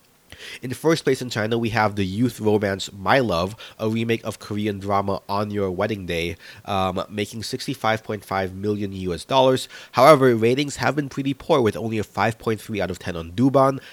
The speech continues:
and eight point one on Maoyan, suggesting it should drop pretty steeply next week.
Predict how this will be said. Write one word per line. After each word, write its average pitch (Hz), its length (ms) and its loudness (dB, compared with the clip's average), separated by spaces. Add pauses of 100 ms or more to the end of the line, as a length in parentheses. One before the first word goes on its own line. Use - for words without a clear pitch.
and 92 180 -10
eight 123 200 -4
point 113 260 -4
one 101 300 -4
on 85 180 -12
Maoyan, 95 580 -2
suggesting - 360 -8
it 90 100 -10
should 95 140 -10
drop 95 280 -4
pretty - 220 -12
steeply 85 420 -12
next 80 300 -16
week. 98 260 -6